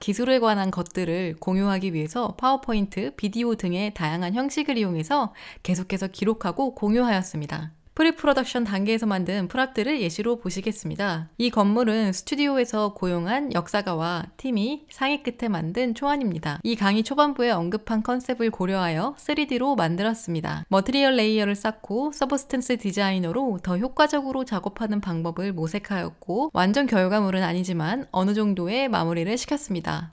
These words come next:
이전 프로젝트의 컨셉이 잘 담겼다고 생각했고, 이제부터 우리는 작업을 본격적으로 시작하였습니다. 이것이 우리 프로젝트의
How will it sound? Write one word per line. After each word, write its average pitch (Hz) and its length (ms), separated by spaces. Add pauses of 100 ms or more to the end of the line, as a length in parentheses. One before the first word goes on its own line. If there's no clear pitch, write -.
(120)
이전 247 280
프로젝트의 311 600
컨셉이 269 520
잘 196 220
담겼다고 190 720
생각했고, 254 760 (240)
이제부터 233 520
우리는 190 580
작업을 185 480
본격적으로 190 640
시작하였습니다. 226 960
이것이 254 340
우리 214 260
프로젝트의 285 540